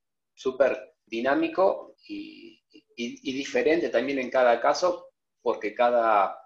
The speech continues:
Eh, cada inquietud o, eh,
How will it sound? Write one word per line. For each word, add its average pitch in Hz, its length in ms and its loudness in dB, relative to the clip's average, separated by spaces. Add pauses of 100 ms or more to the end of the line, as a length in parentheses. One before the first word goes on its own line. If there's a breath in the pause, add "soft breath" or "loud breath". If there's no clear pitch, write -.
(320)
Eh, 95 400 -12 (960)
cada 127 220 2
inquietud 135 640 0
o, - 320 2
eh, 95 340 -8